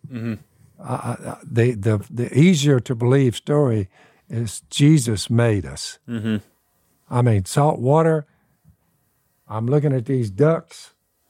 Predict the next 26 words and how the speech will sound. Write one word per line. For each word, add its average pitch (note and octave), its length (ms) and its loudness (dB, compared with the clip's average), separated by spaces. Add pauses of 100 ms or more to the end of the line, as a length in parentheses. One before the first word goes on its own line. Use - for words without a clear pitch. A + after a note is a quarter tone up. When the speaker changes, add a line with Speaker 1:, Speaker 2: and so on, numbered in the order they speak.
(300)
Speaker 2:
yeah, D3 320 -2 (360)
and G#2+ 180 -4
they've G#2+ 320 -2
got A#2 260 -2 (540)
beautiful C3 500 2
feathers, D3 720 -2 (1040)
and A2+ 160 -4
I'm C#3 160 2
trying C#3 280 2
to A#2 40 0
figure B2+ 340 2
out C3 300 0 (1200)
who, D3+ 320 0 (160)
who, D3 560 -2
what D3 180 0
department C#3+ 520 -2
in A#2+ 120 0
salt C#3+ 380 -4
water A#2 420 -2 (720)
developed A#2+ 540 0
all B2+ 220 -2
these A#2 240 0
colors C3 420 -4
of A#2 80 -2
these A2 220 0
ducks. - 500 -4